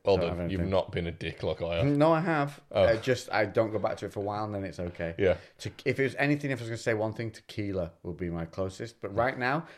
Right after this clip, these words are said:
Speaker 2: after doing all the whiskeys again, I could definitely drink tequila again.
Speaker 1: I wanna get the Rocks tequila. I know you.
Speaker 2: Right.
Speaker 1: We've had this rock thing
Speaker 2: Yeah,
Speaker 1: already, but
Speaker 2: we have. Yeah.
Speaker 1: Terramana.
Speaker 2: Okay, we'll get it.
Speaker 1: Terramana. I don't
Speaker 2: Right.
Speaker 1: know whether you can get it in the U K yet. I don't
Speaker 2: I'll
Speaker 1: know.
Speaker 2: get it.
Speaker 1: Oh.
Speaker 2: Birthday's coming.
Speaker 1: Oh, you'll hook me up.
Speaker 2: Yeah,
Speaker 1: All right,
Speaker 2: okay.
Speaker 1: thank you, mate.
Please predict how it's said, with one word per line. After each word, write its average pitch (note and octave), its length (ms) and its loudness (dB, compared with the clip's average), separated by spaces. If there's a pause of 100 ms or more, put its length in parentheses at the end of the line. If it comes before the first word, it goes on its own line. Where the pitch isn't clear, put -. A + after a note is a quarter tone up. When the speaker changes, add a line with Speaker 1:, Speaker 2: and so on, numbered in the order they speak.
(100)
Speaker 2:
after G#2+ 200 -8
doing A2 220 0
all A2 80 4
the A2 60 2
whiskeys A2 320 -2
again, A#2+ 340 0
I E2 40 -12
could - 200 -8
definitely E2+ 320 -4
drink E2 220 -10
tequila D2+ 300 -14
again. D2 220 -10
Speaker 1:
I G#2+ 80 8
wanna A2+ 200 4
get F#2+ 160 0
the F2+ 80 -2
Rocks F2 200 0
tequila. D#2 420 -2 (260)
I F2+ 80 0
know F#2+ 80 4
you. F2 340 -2
Speaker 2:
Right. F#2 220 0
Speaker 1:
We've C3 100 8
had D3 160 12
this C#3 160 4
rock - 380 2
thing G#2 160 0
Speaker 2:
Yeah, G2+ 140 8
Speaker 1:
already, F2+ 200 6
but F2 100 0
Speaker 2:
we B2 60 2
have. C3 300 -2 (160)
Yeah. G#2 140 0
Speaker 1:
Terramana. A2 480 8
Speaker 2:
Okay, D3 340 4
we'll D3+ 120 -4
get A#2+ 140 0
it. - 100 -4
Speaker 1:
Terramana. A2 460 4 (180)
I - 60 2
don't - 60 4
Speaker 2:
Right. E3+ 80 10
Speaker 1:
know G3+ 80 6
whether D#3+ 160 6
you A2+ 60 2
can F#2+ 100 -4
get F#2+ 140 4
it B2+ 40 0
in C#3+ 80 -2
the C3 80 0
U G2 100 2
K G2 220 2
yet. E2+ 120 0
I F#2 80 -6
don't F2 100 -4
Speaker 2:
I'll E2+ 100 0
Speaker 1:
know. E2+ 60 -6
Speaker 2:
get F2 100 -2
it. D#2+ 200 -10 (520)
Speaker 1:
Oh. A#2 260 6 (140)
Speaker 2:
Birthday's F2+ 380 2
coming. D2+ 260 -8 (180)
Speaker 1:
Oh, - 60 -16 (160)
you'll - 140 -6
hook - 260 -4
me G#2 100 0
up. F2+ 220 -4 (100)
Speaker 2:
Yeah, D2+ 140 -4
Speaker 1:
All F2+ 120 2
right, D2+ 40 0
Speaker 2:
okay. - 80 -6
Speaker 1:
thank F#2+ 200 -4
you, D#2+ 60 -8
mate. F2 180 -4